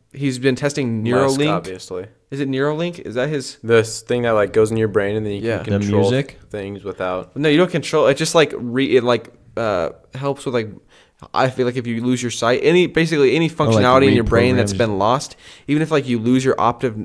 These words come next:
Speaker 1: optic nerve, like, uh, the theory is that eventually it'll be able to just, like, repair your brain.
Speaker 3: It's like, uh, what's the lizard guy from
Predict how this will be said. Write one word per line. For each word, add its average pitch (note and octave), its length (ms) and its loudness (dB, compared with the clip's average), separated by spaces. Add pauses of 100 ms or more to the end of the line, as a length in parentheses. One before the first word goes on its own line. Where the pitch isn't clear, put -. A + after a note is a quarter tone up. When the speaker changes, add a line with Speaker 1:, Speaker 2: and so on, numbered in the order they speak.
Speaker 1:
optic A#2 460 -6
nerve, A#2 300 -4 (300)
like, - 180 -4
uh, B2+ 80 2
the B2 360 4
theory C#3+ 500 4
is F#2+ 180 0
that G#2 180 2
eventually A#2+ 480 0
it'll G#2 120 0
be A2 140 -2
able G#2 160 2
to A2+ 120 -10
just, A2 180 -6
like, G#2+ 140 -4
repair G2+ 600 -2
your G#2 160 -6
brain. G2+ 480 -4 (120)
Speaker 3:
It's - 240 -2
like, B2+ 300 4
uh, F#2+ 400 2 (640)
what's A2 300 0
the F#2 580 0 (260)
lizard F#2+ 480 -2
guy G2+ 320 2
from F2+ 460 -6